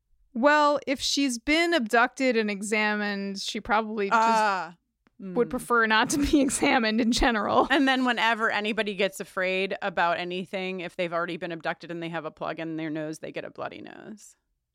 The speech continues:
Speaker 1: A plug in their <laughs> nose?
Speaker 2: <laughs> What is it called?
Speaker 1: Uh, an implant.
Speaker 2: An implant. Implant, brain plug, nose plug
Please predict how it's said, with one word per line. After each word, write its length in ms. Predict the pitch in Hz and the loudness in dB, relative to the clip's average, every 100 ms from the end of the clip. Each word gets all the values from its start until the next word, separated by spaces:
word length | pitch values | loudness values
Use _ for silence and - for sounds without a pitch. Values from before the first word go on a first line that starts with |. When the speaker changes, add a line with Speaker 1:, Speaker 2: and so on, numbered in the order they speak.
| - | -16
Speaker 1:
A 60 | 208 | -14
plug 680 | - - - 240 233 240 233 | -14 -14 -8 -4 -2 -2 -2
in 260 | - 254 247 | -4 -2 2
their 180 | 359 370 269 | 0 0 -6
<laughs> 200 | - - | -8 -4
nose? 520 | 240 - 240 - 196 - | -4 -2 -6 -6 -8 -8
Speaker 2:
<laughs> 40 | 185 - - - _ _ _ _ - - | -12 -16 -20 -20 _ _ _ _ -20 -10
What 120 | 262 262 | -4 -2
is 120 | 311 | -2
it 120 | 403 | -4
called? 340 | - 466 453 - _ _ _ _ _ _ _ _ _ _ | -2 -2 -4 -10 _ _ _ _ _ _ _ _ _ _
Speaker 1:
Uh, 40 | 226 196 226 | 0 2 2
an 120 | 220 | 0
implant. 760 | 269 285 285 220 196 - - - | 2 2 2 0 0 -4 -12 -10
Speaker 2:
An 140 | 185 | -8
implant. 640 | 185 160 - 85 - _ _ 440 | -8 -8 -12 -14 -16 _ _ -14
Implant, 500 | 453 - 294 285 269 | -8 -2 2 2 0
brain 240 | 196 208 220 | 0 0 0
plug, 500 | 208 214 208 202 185 - | 0 2 4 2 -2 -4
nose 280 | 190 196 - | 0 0 0
plug 680 | 196 190 185 185 180 170 | 0 2 2 2 -2 -6